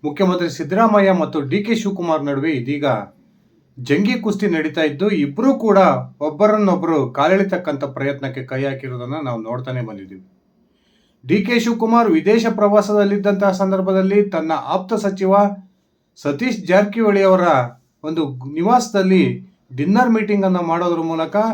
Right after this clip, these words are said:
ಡಿ ಕೆ ಶಿವಕುಮಾರ್ಗೆ ಟಾಂಗ್ ಕೊಡ್ತಕ್ಕಂಥ ಪ್ರಯತ್ನಕ್ಕೆ ಸಿದ್ದರಾಮಯ್ಯ ಮತ್ತು ಅವರ ಬೆಂಬಲಿಗರು ಕೈ ಹಾಕಿದ್ರೆ, ಇನ್ನೊಂದ್ ಕಡೆ ಸಿದ್ದರಾಮಯ್ಯನವರ ಈ ಒಂದು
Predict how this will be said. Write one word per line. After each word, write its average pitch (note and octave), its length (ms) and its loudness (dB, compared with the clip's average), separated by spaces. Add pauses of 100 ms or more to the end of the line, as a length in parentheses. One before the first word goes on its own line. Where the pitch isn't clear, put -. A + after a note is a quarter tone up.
(360)
ಡಿ G#3 220 0
ಕೆ A#3 140 0
ಶಿವಕುಮಾರ್ಗೆ F#3 840 -2
ಟಾಂಗ್ A3 300 0
ಕೊಡ್ತಕ್ಕಂಥ F3+ 500 -2
ಪ್ರಯತ್ನಕ್ಕೆ D3+ 680 -4
ಸಿದ್ದರಾಮಯ್ಯ F#3 680 0
ಮತ್ತು D#3+ 340 0
ಅವರ C#3+ 160 -2
ಬೆಂಬಲಿಗರು E3+ 920 -2 (360)
ಕೈ A3 240 2
ಹಾಕಿದ್ರೆ, F#3 440 2
ಇನ್ನೊಂದ್ F#3+ 400 2
ಕಡೆ F#3 220 0 (560)
ಸಿದ್ದರಾಮಯ್ಯನವರ G#3 840 4
ಈ F3+ 120 2
ಒಂದು E3+ 680 2